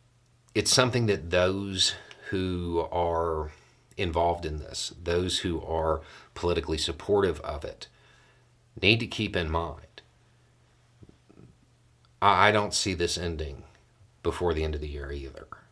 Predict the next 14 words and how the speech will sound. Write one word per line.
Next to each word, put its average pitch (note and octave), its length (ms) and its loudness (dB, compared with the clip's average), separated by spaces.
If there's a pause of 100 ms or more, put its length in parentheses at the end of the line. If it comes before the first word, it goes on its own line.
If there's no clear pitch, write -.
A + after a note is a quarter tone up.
(1400)
Um, - 500 -10 (880)
they G2 120 6
may G2 200 6
surprise E2+ 640 6
everybody, D#2 640 -2 (520)
<laughs> - 520 -14
but, D2 360 -6 (1200)
uh, - 320 -8 (920)
it, E2 220 2
it E2+ 60 2
just E2 180 0
doesn't F2 300 4
seem D#2 260 -2
likely. - 580 -8